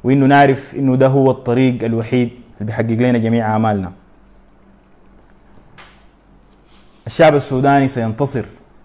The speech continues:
والشعب السوداني لن يهزم، ولن يستطيع أحد أيًا كان أن يفرض مجددًا سلطته عليه بدون إرادته.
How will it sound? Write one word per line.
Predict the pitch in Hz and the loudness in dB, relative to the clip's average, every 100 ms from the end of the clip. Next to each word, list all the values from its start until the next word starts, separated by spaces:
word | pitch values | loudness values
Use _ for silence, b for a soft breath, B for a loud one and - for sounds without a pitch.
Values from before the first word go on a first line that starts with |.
| _ 107 | _ -18
والشعب | - 135 123 | -2 2 2
السوداني | - 120 117 127 127 | 0 -4 -2 0 0
لن | 123 127 | 0 0
يهزم، | 127 123 127 127 - - 117 | -2 -4 -4 -4 -8 -14 -4
ولن | 139 147 | -2 -2
يستطيع | 117 123 117 127 113 | -4 -6 -4 -4 -4
أحد | 117 - 98 - - - - | -8 -10 -12 -16 -20 -14 -4
أيًا | 139 120 | -2 -2
كان | 113 127 123 117 - B B B B | -2 -2 0 -2 -8 B B B B
أن | 113 120 | -4 -2
يفرض | 123 - 120 113 | -2 -4 -4 -2
مجددًا | 117 127 135 120 117 117 113 - - - - | -2 0 -2 -2 -2 -2 -2 -8 -20 -20 -20
سلطته | - 110 107 120 120 110 101 | -12 -10 -8 -6 -4 0 0
عليه | 104 120 113 117 | 0 -2 -4 -8
بدون | 110 117 123 107 113 | -6 -4 -2 -2 -2
إرادته. | 104 - 73 | -4 -4 -16